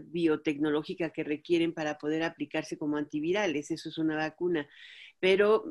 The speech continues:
eh, nadie está convencido, nadie en el mundo, de que para aplicarse masivamente esté antes del segundo semestre. Y en eso creo que tiene razón Herrera, en decir que la economía estará sujeta,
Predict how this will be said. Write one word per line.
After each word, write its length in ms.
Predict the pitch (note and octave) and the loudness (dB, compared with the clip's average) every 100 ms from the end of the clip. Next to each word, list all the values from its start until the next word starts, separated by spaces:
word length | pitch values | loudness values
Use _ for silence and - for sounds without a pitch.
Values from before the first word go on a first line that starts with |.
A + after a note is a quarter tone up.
| - | -4
eh, 100 | B2+ | -2
nadie 640 | E3 F#3+ A3+ A3 G#3+ F3 | 2 6 6 4 4 4
está 360 | E3 - E3+ E3+ | 4 0 -4 -2
convencido, 640 | F3+ E3+ D3+ - E3+ E3+ E3+ | -2 -2 -2 -2 -2 0 2
nadie 380 | E3 F3+ G#3 | 4 4 2
en 100 | F3+ | 2
el 140 | D3+ D#3 | 4 4
mundo, 540 | E3 F3+ E3+ D#3+ G3 | 4 4 4 2 0
de 180 | F#3+ D3 | 0 -2
que 480 | - D3 D#3+ F3+ - - - | 0 0 2 2 -2 -10 -2
para 220 | D3+ D3+ | 0 0
aplicarse 580 | D3+ D#3+ - F#3 F3+ G3+ | 0 -4 -2 -2 -2 -2
masivamente 720 | D#3+ D3 F3 E3+ E3+ D#3+ E3+ | -2 -2 -2 2 2 2 0
esté 240 | - E3 | -4 -2
antes 240 | D3+ - D3+ | -2 -2 -4
del 160 | C#3 | -4
segundo 380 | D3 C#3+ D3+ D3+ | -4 -2 0 -2
semestre. 600 | - E3+ F#3 - D3+ D3 - - - - | -2 0 0 -2 -4 -4 -8 -18 -18 -12
Y 240 | - F#3 F#3 | -6 6 6
en 120 | F#3+ | 8
eso 360 | G#3 B3+ A#3+ - | 4 2 -4 -2
creo 140 | F#3 | -4
que 100 | F3+ | -2
tiene 260 | G3 F3+ F#3+ | 0 2 2
razón 380 | C#3 C#3+ F3+ F3+ | 0 -2 0 0
Herrera, 380 | D#3+ G3 G#3+ | 0 -2 0
en 200 | D#3+ D3+ | 2 2
decir 400 | D3+ D3 F3+ F3 - | 2 0 0 0 0
que 120 | F3+ | 0
la 100 | D#3 | 0
economía 540 | D3 D3+ D3+ D#3 E3+ | 0 0 4 6 6
estará 360 | F#3+ F3+ D#3 D#3+ | 4 -2 -4 -4
sujeta, 640 | F#3 F3+ D#3+ D3+ F#3+ G3+ | -6 -6 -6 -4 -4 -4